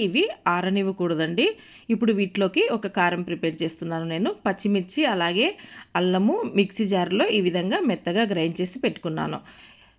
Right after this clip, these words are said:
నెక్స్ట్ మిక్సీ జార్లో అలసంద బ్యాళ్ళను యాడ్ చేసుకోవాలి. చూడండి, ఈ విధంగా తడిగా ఉండాలండి. మనం ఇది గ్రైండ్ చేసేటప్పుడు ఎటువంటి వాటర్ యాడ్ చేయకూడదు, వాటిలో ఉన్నటువంటి తడితోనే గ్రైండ్ చేసుకోవాలి. మీరు గ్రైండర్ కూడా యాడ్ చేసుకోవచ్చండి.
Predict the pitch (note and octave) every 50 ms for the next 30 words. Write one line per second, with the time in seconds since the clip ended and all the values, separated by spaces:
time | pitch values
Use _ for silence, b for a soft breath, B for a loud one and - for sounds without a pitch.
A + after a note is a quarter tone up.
0 | B A#3 A#3+ A#3 - - - E4+ B3 G#3 F#3 - - A3+ G#3 F#3+ G3 F3 F3 E3
1 | F#3 A3+ E4 A4 - - - F#3+ F#3 F#3 G#3+ G#3 G#3+ G3+ F#3+ F3+ F3 F3 F3+ F#3+
2 | A3+ D4 C#4 G3+ F3+ F3+ - E3+ E3 E3 - - F3 D#3+ E3 E3 - G#3 F#3 F3+
3 | F3 G#3+ D#4 E4 C4 G3+ F#3 E3+ E3+ F#3+ A3+ C4 C4+ A#3 F3+ F3 F3+ F3+ G3 G3
4 | F#3+ F#3+ F3+ F3+ F3+ F3 F3 E3+ F3+ A3+ E4+ A4 F4 C4+ A#3 A3+ A3+ A3 G#3+ G3
5 | G3 F#3 G3 F#3+ F#3 G3+ A3+ A3 A3+ G#3 G#3 G#3 G3+ G3 F3 F#3+ A3+ E4 F4+ A3+
6 | G3+ G3 F#3+ G#3 G#3 G#3+ A#3+ A3 G3+ F3+ F3 F3 G#3 G#3 F#3+ F3 F3 - - F#3
7 | F3+ E3+ - E3+ E3 E3 A3 D#4 G4 F#4 C4+ G#3 G3 F#3+ G3+ G#3+ A3 G#3+ G3 G3
8 | F#3+ F#3 F3+ F#3 F3+ F#3+ F#3 - D#4+ - A#3 F#3 F3+ F3 E3+ G3 F#3+ G#3+ C#4+ B3
9 | G#3 F#3 E3 E3 E3 - E3+ E3 - - - E3 D#3+ D#3 D#3+ D#3 - B B B
10 | B B B B B B G#3+ A3+ B3+ G4 F4+ B3 A3 G3+ F3 F3+ F#3+ F3 E3 D#3+
11 | - F#3+ F#3+ G#3+ F#3+ E3 - - - E3+ D#3 - - E3+ E3+ D#3 - - D#3+ E3
12 | F3 F#3+